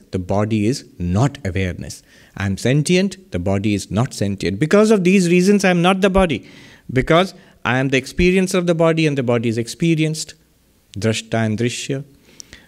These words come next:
I am unchanging, the body is changing. Savikara, nirvikara and savikara. And I am consciousness, chit, and the body is jada,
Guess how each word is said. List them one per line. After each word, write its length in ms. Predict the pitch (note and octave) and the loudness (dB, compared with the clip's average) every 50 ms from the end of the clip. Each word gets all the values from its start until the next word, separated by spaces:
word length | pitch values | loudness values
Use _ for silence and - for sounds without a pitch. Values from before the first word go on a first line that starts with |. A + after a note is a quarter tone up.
| _ _ _ _ _ _ - | _ _ _ _ _ _ -4
I 200 | G2 B2+ B2+ B2+ | 0 2 2 4
am 220 | C3 C3+ C#3 C3+ | 4 4 2 2
unchanging, 680 | C3+ C#3+ D3+ C#3+ C#3 F#3 F3+ E3+ F3 E3+ D#3+ E3 E3 D#3 | 2 2 0 0 2 2 2 2 2 2 2 2 2 2
the 100 | C#3 B2+ | 2 2
body 300 | A2 A#2 A#2 A#2 A2 A2+ | 2 2 2 2 2 0
is 80 | A2 A2+ | 0 -2
changing. 680 | - - D3 D3 D3+ D#3 D#3 C#3+ D#3 D#3 D#3+ D#3+ - - - - _ _ _ _ | -2 0 0 2 2 0 0 0 -2 -2 -2 -6 -10 -16 -20 -20 _ _ _ _
Savikara, 800 | - - - G#2 G#2+ A#2 A2 - A#2 A#2 A#2+ A#2+ A#2+ A#2+ - - | -10 -4 -2 0 0 0 0 2 0 2 2 2 0 -2 -2 -2
nirvikara 680 | G2+ A2 A2+ A#2+ A#2+ B2 C3 B2 - B2 A#2+ B2 A#2+ | 0 0 2 2 2 2 0 0 0 0 0 0 0
and 140 | A#2+ A#2 A2 | 0 -2 -2
savikara. 640 | - - B2 B2 B2+ B2 C#3 C3+ C3+ C#3 C3+ C#3+ D3+ - - _ _ _ _ _ _ - - - - - | -2 -2 -2 -2 -2 -2 -2 -2 -2 -2 -4 -6 -8 -10 -14 _ _ _ _ _ _ -20 -20 -20 -14 -6
And 220 | - G2+ A2 G2+ - - | -2 0 0 0 -2 -2
I 200 | - G2 G#2+ A2+ | -4 0 2 2
am 460 | A2+ A#2 A#2 A2+ A2+ A2+ A2+ A2 G#2+ G#2 | 4 4 4 2 2 2 2 0 -2 -2
consciousness, 840 | - G2+ A2 C3+ D3 C#3 - E3+ D#3 D#3 - - A#2+ G2 F2+ - | -2 0 0 0 0 2 0 0 0 -2 -2 -4 -4 -4 -4 -6
chit, 480 | - - - - D#3+ - - - - - _ _ _ - | -10 -10 -4 -4 -4 -4 -6 -14 -20 -20 _ _ _ -6
and 140 | F#2 G2 | -6 -4
the 80 | F2 F#2+ | -4 -4
body 420 | F#2 G2+ G2+ G2+ G2 G#2 G#2 G#2 | -4 -2 -2 -2 -2 -2 -2 -2
is 200 | G2+ F#2+ - - - | -2 -4 -6 -10 -14
jada, 440 | - F2 - G#2 G2 F#2 F2 E2 | -12 -8 -6 -4 -4 -4 -6 -8